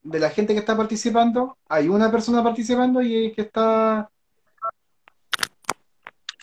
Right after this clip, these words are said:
¿sí? ¿Sí? ¿Está participando Terra Verde? Ya, vamos a dar un minutito.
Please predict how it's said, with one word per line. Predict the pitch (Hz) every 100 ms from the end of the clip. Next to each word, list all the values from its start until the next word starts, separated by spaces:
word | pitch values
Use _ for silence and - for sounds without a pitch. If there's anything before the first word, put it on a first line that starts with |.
| _ _
¿sí? | - 262 349 403 - _ _ _ - _ _ _
¿Sí? | - 233 294 -
¿Está | - 175 226
participando | 233 220 220 220 233
Terra | 226 240 240
Verde? | 262 277 262 160
Ya, | 135 -
vamos | 151 170 196
a | 214
dar |
un | 220
minutito. | 226 233 262 240 226 254